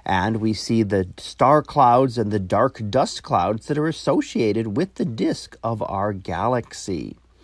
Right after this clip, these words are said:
Now, we see some things that are closer to Earth as well. As I said, we saw the sunset and the, uh, s-, uh, stars and the clouds up in the sky, in addition to the Milky Way.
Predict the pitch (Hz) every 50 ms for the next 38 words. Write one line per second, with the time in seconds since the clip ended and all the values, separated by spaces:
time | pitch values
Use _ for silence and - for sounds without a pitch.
0 | - - - - - - - - - - _ - - - 135 135 120 - - 160
1 | 151 120 - 135 127 117 131 143 147 147 139 120 120 123 110 101 - - - -
2 | - 139 151 165 147 - - 143 131 - - 127 - - - 135 160 190 208 -
3 | - 110 107 110 - 98 110 156 175 165 147 156 277 269 - _ - - - -
4 | - - _ _ - 113 110 104 107 104 104 - 123 117 110 110 113 110 - -
5 | 135 120 117 120 117 113 113 107 110 107 101 101 101 - - - 131 156 147 131
6 | - - 123 120 131 - - 67 110 110 113 110 110 107 107 107 - - 110 -
7 | - - - _ _ _ _ _ - _ - - - - - - - - 131 135
8 | 143 143 139 135 143 139 131 - - - - 117 113 113 113 113 117 120 95 107
9 | 113 113 104 - - - - 131 160 160 147 139 135 123 123 123 98 113 123 -
10 | - 127 113 107 95 104 - - - 156 185 196 - 127 127 156 - - - -
11 | - - - - - - 117 110 107 110 156 175 - 285 285 - 170 127 123 117
12 | 117 107 107 - - - 113 104 95 92 95 92 90 90